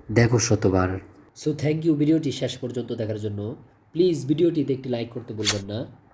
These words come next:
আর অবশ্যই ভিডিওটি আপনারা আপনাদের কাছের মানুষের সাথে প্লিজ একটু শেয়ার করে দিবেন, আর অবশ্যই কমেন্ট করে জানাবেন আপনি কোন ধরনের ভিডিও নেক্সটে দেখতে চান।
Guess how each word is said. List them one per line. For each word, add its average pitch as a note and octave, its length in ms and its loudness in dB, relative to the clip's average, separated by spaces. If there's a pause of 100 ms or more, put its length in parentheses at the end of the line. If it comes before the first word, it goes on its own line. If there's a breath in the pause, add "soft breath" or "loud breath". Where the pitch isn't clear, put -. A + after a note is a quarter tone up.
(180)
আর C3 140 4
অবশ্যই D#3 400 4
ভিডিওটি D#3+ 380 2
আপনারা C3 300 -2
আপনাদের B2 300 -4
কাছের B2 300 -6
মানুষের B2+ 260 -4
সাথে B2 400 -4 (160)
প্লিজ E3 360 4
একটু B2 180 -8
শেয়ার A2+ 240 -4
করে G#2+ 160 -6
দিবেন, F#2+ 180 -8 (140)
আর C#3 120 6
অবশ্যই D#3+ 380 4
কমেন্ট D3+ 260 -2
করে C#3+ 160 2
জানাবেন C3 360 -2
আপনি B2 260 -8
কোন D3+ 160 -2
ধরনের C#3+ 240 4
ভিডিও C#3+ 300 2
নেক্সটে A#2 340 -4
দেখতে A2 260 -6
চান। G2 200 -10